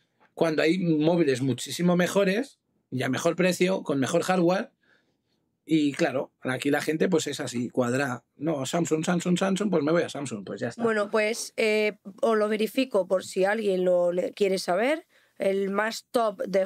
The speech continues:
Speaker 2: Honor ahora mismo, no existe Ultimate Honor Magic cinco Pro. Yo lo sabía y estaba segura, pero oye, mm, me puedo equivocar y prefiero verificarlo.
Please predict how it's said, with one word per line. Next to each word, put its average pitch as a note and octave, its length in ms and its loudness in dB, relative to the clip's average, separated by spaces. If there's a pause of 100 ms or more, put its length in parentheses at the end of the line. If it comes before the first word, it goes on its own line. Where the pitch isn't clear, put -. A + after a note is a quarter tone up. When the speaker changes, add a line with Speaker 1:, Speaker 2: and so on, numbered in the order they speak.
Speaker 2:
Honor C4+ 400 2
ahora A3 240 0
mismo, C#4 500 2 (140)
no G#3+ 160 2
existe A3+ 340 -2
Ultimate F#3+ 560 0 (140)
Honor B3 520 0
Magic G#3+ 320 -2
cinco B3 460 -2
Pro. G#3 240 2 (320)
Yo G#3+ 160 2
lo B3+ 120 2
sabía C#4+ 360 2
y D#4 60 2
estaba A3+ 300 0
segura, C4 340 2
pero A3 180 2
oye, G#3 400 0
mm, F#3+ 440 0
me F#3+ 120 2
puedo G3+ 200 2
equivocar G#3 420 0
y B3+ 160 2
prefiero G3 340 0
verificarlo. F#3 640 -2